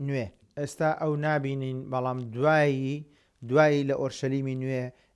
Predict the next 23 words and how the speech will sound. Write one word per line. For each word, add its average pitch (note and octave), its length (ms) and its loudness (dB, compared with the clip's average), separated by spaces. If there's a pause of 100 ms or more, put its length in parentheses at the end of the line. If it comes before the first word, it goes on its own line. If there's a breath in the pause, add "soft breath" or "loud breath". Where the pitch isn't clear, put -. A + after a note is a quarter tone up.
(120)
عیسا C3 440 -2
بە B2 100 -2
تەواوی B2+ 420 -2
و A#2+ 80 -4
بە A#2 140 -4
کاملی A#2 320 -6
دەبینین. G#2+ 400 -6
ئە، A#2+ 920 -6
و C3 100 -4
هەروەها C3 360 0 (280)
پیشانمان E3+ 380 0
دەدا D3 180 2
پەرتووکی C#3 320 -6
پیرۆز C3+ 280 0
ئێمە C3+ 260 -6
چێ D3+ 180 -2
دەبینین؟ B2+ 420 -4
بەڵێ B2+ 200 -2 (100)
ئێمە B2+ 200 -4 (120)
ئەو D#3+ 200 4
دەبینین C#3 460 -2 (460 soft breath)
عیسای B2+ 580 0
پیرۆز. B2 480 -4